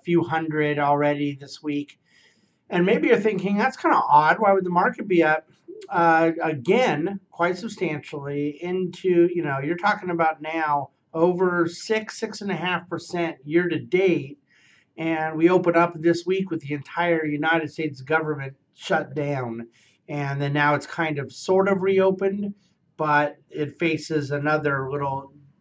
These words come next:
drama on February eighth, I believe, if they haven't kind of worked out another arrangement. So here's sort of the best thing I can say.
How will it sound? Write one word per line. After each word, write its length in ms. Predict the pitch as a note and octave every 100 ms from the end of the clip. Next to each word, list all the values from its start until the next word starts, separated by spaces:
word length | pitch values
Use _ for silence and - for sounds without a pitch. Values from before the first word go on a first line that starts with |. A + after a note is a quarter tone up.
| _ -
drama 760 | E3 D3 D3 D3 C#3+ C#3+ D3 - D3+
on 200 | C#3 C3
February 680 | _ F#3+ D#3+ D3+ C#3 C3+ -
eighth, 300 | D#3+ D3 C#3+
I 140 | C3
believe, 480 | A#2+ B2+ C3 B2+ A#2+ _ _ _ _ _ -
if 160 | E3 D3+
they 60 |
haven't 320 | C#3 C3 B2+
kind 220 | - D3 C#3
of 60 |
worked 220 | C3 C#3+
out 220 | C#3 C3+ C3
another 320 | C3+ C3+ B2+
arrangement. 720 | B2 C3+ C3 B2+ B2 A#2+ A#2+ -
So 640 | - G#3 G3+ G3 F#3+ F#3
here's 380 | F3+ A3 B3+ -
sort 160 | D4 A3
of 80 |
the 60 | F#3
best 200 | F#3+ G3
thing 160 | G#3 F#3
I 60 |
can 160 | D#3+ D#3+
say. 440 | - G#3 E3+ -